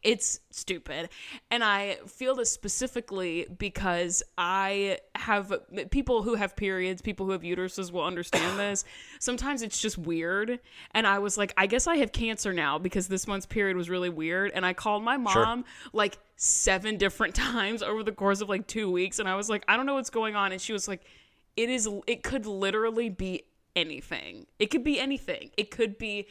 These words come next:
Speaker 1: a vitamin thing. It could be a stress thing. It
Speaker 2: Cool.
Speaker 1: could be a diet thing. It could be a sun thing. It could be a,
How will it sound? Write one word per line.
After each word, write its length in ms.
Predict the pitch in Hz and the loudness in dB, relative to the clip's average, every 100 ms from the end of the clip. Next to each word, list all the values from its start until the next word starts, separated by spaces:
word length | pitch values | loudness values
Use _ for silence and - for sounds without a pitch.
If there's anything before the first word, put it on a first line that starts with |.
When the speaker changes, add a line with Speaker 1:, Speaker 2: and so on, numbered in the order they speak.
| - - - | -16 -12 -4
Speaker 1:
a 100 | 190 | -2
vitamin 480 | 185 180 214 262 269 | 2 4 4 2 -2
thing. 320 | 311 294 285 | 0 -2 0
It 60 | - | -2
could 120 | - 185 | -2 -4
be 100 | 170 | -4
a 60 | |
stress 480 | - - 165 175 - | -6 -2 -2 0 -2
thing. 280 | 240 240 240 | -4 -4 -2
It 100 | - | 2
Speaker 2:
Cool. 220 | - 185 | 4 4
Speaker 1:
could 20 | |
be 100 | 196 | 4
a 80 | 208 | 0
diet 420 | 202 233 302 294 | 0 0 0 -2
thing. 240 | - 165 143 | -2 -2 -2
It 120 | 185 | -6
could 120 | 247 208 | -6 -4
be 140 | 220 | 0
a 40 | |
sun 380 | 226 - 185 185 | 0 0 -2 -4
thing. 340 | - 147 131 143 | -4 -4 -4 -4
It 140 | 190 | -6
could 120 | 233 | -4
be 160 | 202 226 | -2 0
a, 120 | 226 | 0